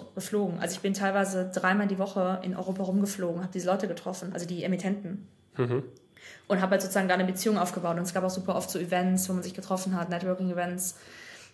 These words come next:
Speaker 1: äh, oder organisierte Events, Konferenzen und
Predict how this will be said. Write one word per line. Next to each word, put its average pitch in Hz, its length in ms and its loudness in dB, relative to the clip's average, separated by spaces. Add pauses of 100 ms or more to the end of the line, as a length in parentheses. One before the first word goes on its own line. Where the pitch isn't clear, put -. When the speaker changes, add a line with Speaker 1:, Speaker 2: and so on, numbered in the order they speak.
(160)
Speaker 1:
äh, 175 420 4
oder 175 540 2
organisierte 196 440 6
Events, 185 300 4
Konferenzen 185 760 2
und 185 240 -2